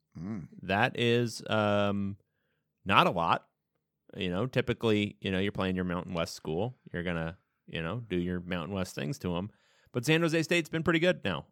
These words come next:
Speaker 2: Uh, they were good last year, and they might be pretty good again this year. So U S C, yeah, talk to me about U S C. Talk to me about
Speaker 1: Yeah.
Speaker 2: what the feeling is coming out of camp, 'cause I'm conflicted on this one.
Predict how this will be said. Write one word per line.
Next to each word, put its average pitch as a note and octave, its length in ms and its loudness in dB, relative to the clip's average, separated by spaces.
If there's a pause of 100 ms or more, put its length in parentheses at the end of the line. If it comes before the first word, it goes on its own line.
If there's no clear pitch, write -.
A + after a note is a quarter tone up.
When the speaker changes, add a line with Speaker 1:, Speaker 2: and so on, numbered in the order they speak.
(160)
Speaker 2:
Uh, F#2+ 260 2
they F#2 60 0
were F#2+ 60 0
good F#2+ 140 -2
last F#2+ 260 0
year, C#3 260 -4
and F#2+ 140 -6
they G2 80 -2
might G2+ 200 -2
be G2+ 80 -4
pretty A2 220 2
good A#2 120 0
again A#2 200 0
this D3+ 180 -2
year. E2+ 200 -4 (1700)
So - 160 0
U G3+ 180 4
S A3 140 8
C, G#2+ 420 2 (840)
yeah, - 520 -8
talk C4+ 240 4
to B3+ 40 0
me A#3+ 60 4
about F3 180 6
U A#2+ 140 6
S F#2 100 -2
C. - 280 -14
Talk F#3+ 220 8
to G#3+ 60 -4
me A3 100 6
about C#3+ 180 10
Speaker 1:
Yeah. - 20 8
Speaker 2:
what D3+ 140 4
the C3+ 80 4
feeling C3+ 520 0
is A#2 160 0
coming A2 260 -2
out F#2 140 2
of F2+ 80 -2
camp, - 280 -12
'cause A2 160 0
I'm F3+ 240 6
conflicted A#2 500 0
on D2 120 -6
this - 180 -12
one. - 180 -10